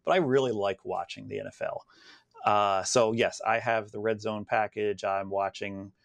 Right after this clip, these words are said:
seven hours of commercial-free football every Sunday. I,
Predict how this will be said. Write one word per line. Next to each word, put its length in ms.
seven 340
hours 380
of 80
commercial-free 580
football 640
every 300
Sunday. 720
I, 220